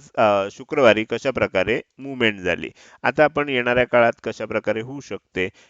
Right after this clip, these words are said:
हे बघण्यासाठी ह्या सर्व लेव्हल्स काढून टाकूया आणि त्यानंतर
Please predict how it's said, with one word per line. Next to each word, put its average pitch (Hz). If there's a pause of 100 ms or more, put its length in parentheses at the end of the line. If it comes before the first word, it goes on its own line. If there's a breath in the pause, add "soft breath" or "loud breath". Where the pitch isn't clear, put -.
(160 soft breath)
हे 131
बघण्यासाठी 113
ह्या 117
सर्व 113
लेव्हल्स 104
काढून 92
टाकूया 85 (1160)
आणि 135 (380 soft breath)
त्यानंतर 127